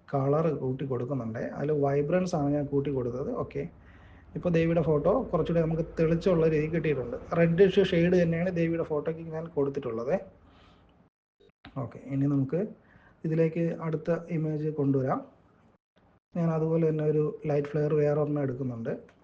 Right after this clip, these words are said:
അത് നമ്മൾ കൊണ്ടുവച്ചതിന് ശേഷം അതിനെ നോർമൽ മാറ്റി സ്ക്രീൻ കൊടുക്കുന്നുണ്ട്. ഓക്കെ, സ്ക്രീൻ കൊടുത്തതിന് ശേഷം ദേവിയുടെ ഫോട്ടോയുടെ പുറകിലായിട്ട് കൊണ്ടുവയ്ക്കുകയാണ്. ദേവിയുടെ ഫോട്ടോയുടെ പുറകിലായിട്ട് കൊണ്ടുവച്ച് കൺട്രോൾ ടി കൊടുത്ത് അല്പം ഒന്ന് വലുതാക്കി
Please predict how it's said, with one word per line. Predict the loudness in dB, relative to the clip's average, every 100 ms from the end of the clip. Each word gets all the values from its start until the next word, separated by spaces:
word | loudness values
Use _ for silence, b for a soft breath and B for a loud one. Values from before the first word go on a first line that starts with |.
| -6
അത് | -2 -2
നമ്മൾ | -2 -4 -4
കൊണ്ടുവച്ചതിന് | 0 2 2 0 -4 -4
ശേഷം | -4 -4 -4 -4
അതിനെ | -2 0 0 2
നോർമൽ | 2 2 0 0
മാറ്റി | -2 -4 -6 -4
സ്ക്രീൻ | 2 4 4
കൊടുക്കുന്നുണ്ട്. | 2 0 -6 -10 -14 -16 -20 B B B B B B
ഓക്കെ, | -8 -8
സ്ക്രീൻ | -4 -2 0
കൊടുത്തതിന് | 0 2 0 -2
ശേഷം | -2 -4 0 4
ദേവിയുടെ | 4 4 2
ഫോട്ടോയുടെ | 0 2 0 -2 0
പുറകിലായിട്ട് | 2 2 4 4 4 2 -2
കൊണ്ടുവയ്ക്കുകയാണ്. | -2 -2 -4 -8 -8 -6 -6 -8 -8 0
ദേവിയുടെ | 0 0 -2
ഫോട്ടോയുടെ | 0 0 0
പുറകിലായിട്ട് | 2 2 2 0 0
കൊണ്ടുവച്ച് | 0 0 0 0 0 2
കൺട്രോൾ | 4 4 4 2
ടി | 2
കൊടുത്ത് | 2 2 0
അല്പം | 0 -2
ഒന്ന് | -2 -2
വലുതാക്കി | -2 0 0 0